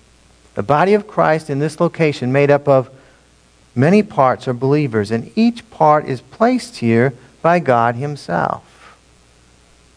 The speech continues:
Each believer is uniquely designed to fit into a church body, to function into the calling and gifting that God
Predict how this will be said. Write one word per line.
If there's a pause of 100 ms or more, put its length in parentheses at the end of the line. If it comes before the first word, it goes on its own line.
(1600)
Each
believer
is
uniquely
designed (1800)
to
fit
into
a
church
body,
to
function
into
the
calling
and
gifting
that
God